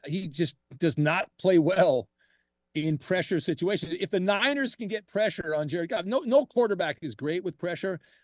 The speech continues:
but Jared Goff, I think, was twenty-eighth in the N F L when facing, facing pressure. It's a problem. Now,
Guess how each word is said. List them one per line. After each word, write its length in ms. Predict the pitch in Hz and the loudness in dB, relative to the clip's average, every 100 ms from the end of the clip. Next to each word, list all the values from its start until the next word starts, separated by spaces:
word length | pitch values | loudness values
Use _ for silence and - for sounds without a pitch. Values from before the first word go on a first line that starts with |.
| - | -4
but 120 | - | -2
Jared 340 | 127 208 220 165 | 4 4 6 4
Goff, 260 | 180 170 | 4 4
I 80 | 139 | 2
think, 160 | 143 135 | -2 -4
was 140 | - | -6
twenty-eighth 680 | - 175 175 147 147 135 135 | -6 -2 0 0 0 -2 -4
in 100 | 123 | -6
the 140 | 123 | -6
N 100 | 127 | -4
F 200 | 120 - | -4 0
L 180 | 123 117 | 2 2
when 140 | 110 | -2
facing, 580 | 101 117 113 - 113 104 _ - - _ _ - | -6 -6 -4 -6 -8 -8 _ -20 -20 _ _ 2
facing 320 | 139 127 113 | 2 2 -2
pressure. 400 | 143 131 123 107 | 0 0 0 -2
It's 160 | 110 | -4
a 60 | 123 | -2
problem. 400 | 180 175 135 123 | 2 4 4 2
Now, 340 | 131 131 120 | 0 0 -2